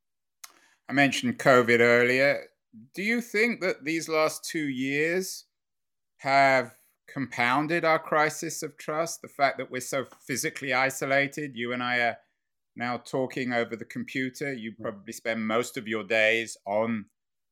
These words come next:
Speaker 1: Zoom or, or Restream talking to people that we physically aren't able to get together, particularly in the office. Is this an opportunity to deal with the, the, the, the pandemic of las-,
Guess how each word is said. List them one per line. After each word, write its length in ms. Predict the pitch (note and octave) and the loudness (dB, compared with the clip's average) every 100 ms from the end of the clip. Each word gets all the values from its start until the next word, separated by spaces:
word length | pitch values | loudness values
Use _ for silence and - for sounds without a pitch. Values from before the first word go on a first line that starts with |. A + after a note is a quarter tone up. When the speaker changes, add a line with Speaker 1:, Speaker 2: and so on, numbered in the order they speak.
| _ G2+ | _ -10
Speaker 1:
Zoom 540 | G2+ A#2+ B2 B2+ B2 | -2 0 2 2 2
or, 440 | G#2+ F#2+ F#2+ F#2 | 0 0 -2 -2
or 300 | F#2 F#2 F#2+ | -4 -4 -4
Restream 960 | F#2 A#2 A#2 - - A#2+ A#2 A#2+ A#2 A2 | -4 -6 -6 -10 -10 -4 -2 -2 -4 -6
talking 360 | A#2+ G#2+ B2 A2+ | -6 -6 -6 -10
to 120 | - | -12
people 500 | - A#2+ A#2 A#2+ A#2 | -12 -12 -12 -12 -12
that 140 | G2 | -14
we 120 | - G2 | -16 -20
physically 640 | - C3 A#2+ C3+ B2+ A#2 | -8 -6 -6 -6 -2 0
aren't 240 | A#2 A#2 | 0 0
able 240 | A#2+ A2 A2+ | -2 -4 -6
to 100 | G2 | -4
get 260 | A2 G#2+ | -4 -6
together, 340 | A#2 A#2 A#2 A#2 | -6 -2 -2 -4
particularly 460 | C#3 D3 C#3 A#2+ | -8 -10 -8 -8
in 80 | G#2+ | -6
the 120 | G#2+ | -4
office. 460 | G#2+ A2+ B2+ - - _ _ _ - | -4 -4 -8 -14 -18 _ _ _ -6
Is 120 | B2+ | 2
this 180 | G3 G3+ | 4 6
an 100 | E3+ | 6
opportunity 1080 | D#3+ E3+ - F3+ F3+ A3 A3 A3 A3+ A#3 _ _ _ _ _ _ - | 4 2 2 4 4 4 0 -2 -2 -4 _ _ _ _ _ _ -6
to 100 | D#3+ | -4
deal 460 | B2+ D3+ F3 F3+ | 4 8 8 8
with 320 | F3 F3+ C#3+ | 6 2 0
the, 460 | C#3 D#3+ D#3 C#3+ - _ _ _ _ _ - | -2 0 2 0 -4 _ _ _ _ _ -16
the, 400 | F#2+ B2 B2 G2+ | -6 -4 -4 -4
the, 400 | A#2 A#2 A2+ E2+ F2+ | -2 -2 -2 -6 -8
the 100 | A2+ - | -8 -6
pandemic 640 | C3 A#2+ G#2+ A2 C3+ C3+ | -4 0 4 4 4 2
of 140 | C#3 A#2 | 0 0
las-, 340 | C3+ C3+ - | 2 2 -2